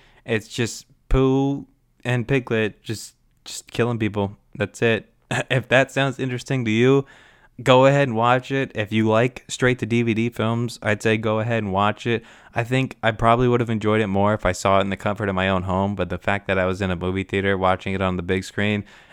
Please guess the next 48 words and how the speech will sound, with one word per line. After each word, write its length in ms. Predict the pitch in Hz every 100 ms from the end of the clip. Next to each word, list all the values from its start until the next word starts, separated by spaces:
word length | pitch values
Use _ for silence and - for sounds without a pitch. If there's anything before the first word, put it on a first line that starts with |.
| -
it, 260 | 110 95 - - _
it, 200 | 113 110
it 160 | 113 107
just 180 | 110 104
made 140 | 117 107
it 60 |
worse. 460 | 92 98 104 - - 117
<laughs> 100 | 113
So, 540 | - - 135 123 113 - - - - _
I 120 | 117 117
mean, 220 | 120 113
I, 200 | 107 110
I 140 | 117 117
definitely 420 | 123 117 123 117
understand 420 | 110 - 110 110
why 140 | 98
they 100 | 98
only 200 | 95 98
played 220 | 90 107 101
it 80 |
for 120 | 95 95
one 240 | 95 92
night 340 | 92 95 95 -
and 140 | 104
at 100 | 87
one 240 | 92 98 95
time, 480 | 98 92 98 101 - _ _
but 440 | 98 92 92 - _ _ -
I, 340 | 104 101 - _ -
i-, 40 |
if 440 | 120 131 135 139 143
I 100 | 143
got 240 | 135 135
my 280 | 139 135 120
money's 460 | - 113 131 139 123
worth, 260 | 131 131
I 160 | 104 113
don't 240 | 123 113
know. 360 | 110 117 123 131 - - _
<laughs> 260 | _ -
I 460 | - 180 - - 160
mean, 200 | 160 160
I'm 140 | 151
still 280 | 143 156 165
trying 300 | 151 147 160
to 40 | 156
process 580 | 135 165 208 165 -
it. 200 | - -